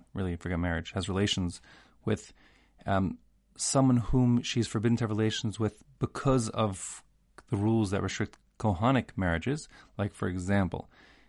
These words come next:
if she is a divorcee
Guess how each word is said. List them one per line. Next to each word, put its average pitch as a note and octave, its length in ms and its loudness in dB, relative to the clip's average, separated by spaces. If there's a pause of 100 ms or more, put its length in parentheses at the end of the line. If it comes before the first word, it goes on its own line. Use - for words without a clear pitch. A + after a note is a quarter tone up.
(120)
if - 340 -4 (100)
she G#2 380 0
is G2+ 540 -2 (600)
a G#2 260 2 (200)
divorcee G#2+ 800 2